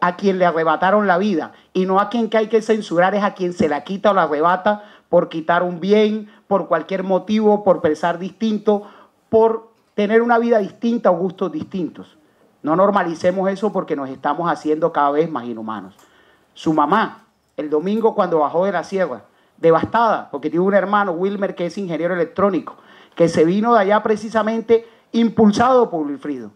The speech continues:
Wilfrido no era el indio que mataron, ese indio era un joven indígena de la e-, del pueblo arhuaco, pero era un joven como cualquiera de nosotros y de nuestros hijos.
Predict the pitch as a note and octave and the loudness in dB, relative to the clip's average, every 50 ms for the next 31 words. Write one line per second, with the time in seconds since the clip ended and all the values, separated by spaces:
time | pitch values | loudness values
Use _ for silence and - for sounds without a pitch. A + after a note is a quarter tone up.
0 | _ _ _ _ _ - D3 E3 E3 E3 - F#3+ G#3 G#3+ A3+ A3+ A#3 A#3 B3 B3 | _ _ _ _ _ -8 -6 -6 -4 -4 -4 0 2 4 4 4 4 2 2 2
1 | A#3+ - - G#3 G#3 A3+ C4 C#4+ C#4+ C4 C#4+ C4+ C#4 A#3 G#3+ G3 F3 - A3 A3 | 0 0 0 0 2 2 2 2 4 2 2 2 2 0 0 0 0 2 2 4
2 | G3+ E3+ D#3+ E3 E3+ E3+ - - _ _ _ _ _ E3+ G3 G3 - A3+ A3+ A3+ | 4 4 2 0 -2 -6 -10 -16 _ _ _ _ _ -4 -4 -2 2 4 4 4
3 | A#3+ A#3+ B3 A#3+ G3 A#3 A#3+ A#3+ - - - F#3+ F#3+ G3+ G3+ G#3+ G#3+ A3 A3 G#3 | 4 2 -2 -2 -2 0 0 0 0 -2 -2 0 2 2 2 2 0 -4 -6 -8
4 | G#3 - - - A#3 B3 A#3+ A#3+ A#3+ A3+ A3+ G#3+ G3+ G3 F#3+ E3+ G3 A#3 A#3 A#3 | -10 -4 0 2 4 4 6 6 6 4 2 0 -2 -6 -4 -2 -2 0 2 2
5 | A#3 A#3+ A#3 A3 G#3 G3+ F#3+ F3+ D#3+ D#3+ E3 F#3+ G3+ G3+ G#3 - E3 E3+ E3 D#3+ | 2 2 2 2 2 2 2 0 0 0 0 0 0 -2 -4 -6 -6 -6 -6 -2
6 | - G3 G#3 G#3+ G#3+ G#3+ G3+ G3 G#3 A#3 A#3+ A#3 A#3+ F#3+ C#3 - - _ _ _ | 0 0 2 4 4 2 2 2 2 2 2 2 0 -4 -8 -8 -10 _ _ _
7 | _ - E3+ E3+ F3+ G3 G#3+ G#3 E3 G3+ A3 G#3+ G#3+ G#3+ G#3 G#3 F#3+ E3+ D#3+ D#3 | _ 0 0 2 2 0 -2 0 2 2 4 4 2 2 0 -2 0 0 0 0
8 | D#3 D3+ D3+ C#3+ - G3 G#3+ A3 G3 F3 D#3 D3+ D3 C#3 - F3 E3 E3+ F#3 F3+ | 0 0 -2 -2 0 0 2 4 4 2 2 2 -2 -2 0 0 0 0 -2 -4
9 | E3 D#3+ D#3 C#3 C#3 C3+ C3+ C#3+ B2+ B2 - F3+ F3+ D#3 B2 A2 G#2+ _ | -4 -4 -4 -4 -4 -6 -6 -8 -8 -8 -8 -8 -8 -8 -8 -10 -12 _